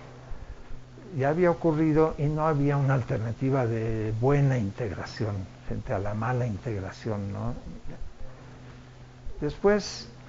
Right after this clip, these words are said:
en los años noventa, es en,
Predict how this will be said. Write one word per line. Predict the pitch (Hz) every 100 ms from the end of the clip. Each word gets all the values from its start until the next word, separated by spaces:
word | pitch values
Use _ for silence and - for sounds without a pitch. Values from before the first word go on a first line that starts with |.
| - - - - - - - - - -
en | 123
los | 120 -
años | 147 151 135
noventa, | 147 147 147 151 143 147 131 - - - -
es | 131 -
en, | 131 120